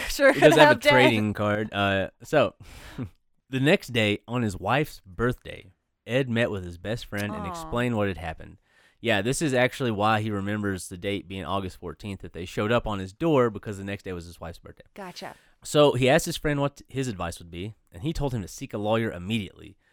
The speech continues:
Speaker 2: Ed had never been in trouble with the law before and struggled to find a resource, so he contacted a real estate lawyer he knew who had been a judge in Ohio before moving to Florida.
Speaker 1: So that's really, um,
Speaker 2: Telling.
Speaker 1: really telling of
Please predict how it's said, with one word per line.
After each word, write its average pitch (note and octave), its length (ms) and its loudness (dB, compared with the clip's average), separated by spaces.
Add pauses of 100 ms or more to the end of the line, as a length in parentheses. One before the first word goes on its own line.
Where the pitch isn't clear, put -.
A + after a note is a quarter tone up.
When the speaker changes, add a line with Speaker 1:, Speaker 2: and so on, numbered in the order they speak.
(320)
Speaker 2:
Ed C#3+ 180 0
had B2 200 -4
never F#3 360 -2
been F3+ 140 -2
in E3+ 100 -4
trouble D#3+ 300 -2
with C#3+ 100 -2
the B2+ 100 -10
law C3 220 -4
before - 400 -10
and F2+ 140 -12
struggled D3 460 -6
to A2 60 -16
find B2+ 220 -8
a G#2+ 60 -6
resource, G#2 560 -12 (100)
so - 160 -14
he A2 100 -6
contacted A#2+ 640 -8
a F2+ 100 -12
real D3 260 -2
estate - 320 -8
lawyer F2 280 -10
he F2+ 140 -12
knew F2+ 240 -8
who G2 140 -12
had F2 120 -10
been F#2+ 160 -12
a F2 60 -14
judge C#3 580 -4
in G2 80 -16
Ohio B2 540 -2
before F#2+ 320 -10
moving F#2+ 480 -10
to - 80 -18
Florida. E2 540 -16 (100)
Speaker 1:
So - 160 -10
that's C#4 240 0
really, A#3+ 800 -6
um, E3+ 500 -8 (600)
Speaker 2:
Telling. B2 400 -2
Speaker 1:
really B3 340 0
telling G3+ 460 2
of F#3 160 -2